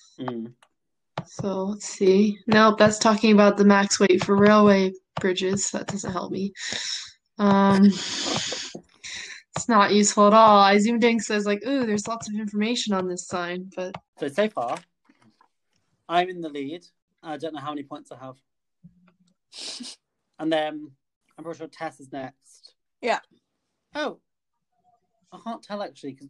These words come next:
Speaker 1: Jane, you did really, really well in one round. In Canada, you got eighteen thousand points.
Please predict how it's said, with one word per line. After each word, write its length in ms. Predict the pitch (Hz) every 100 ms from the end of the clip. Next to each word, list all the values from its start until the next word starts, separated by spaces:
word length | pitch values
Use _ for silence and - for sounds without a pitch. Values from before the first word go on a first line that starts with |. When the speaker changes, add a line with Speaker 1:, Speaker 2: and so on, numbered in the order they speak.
| _
Speaker 1:
Jane, 280 | - 180 175
you 40 |
did 160 | 170 165 147
really, 380 | 165 165 156
really 240 | 147 151 143
well 240 | 147 143
in 100 | 139
one 140 | 139 143
round. 320 | 156 165 170 _ _ _ _ _ _ _ _ _
In 80 | 156
Canada, 360 | 160 196 175 147
you 60 | 131
got 140 | 151
eighteen 360 | 156 135 143 139
thousand 380 | 143 139 135 131
points. 440 | 139 131 - _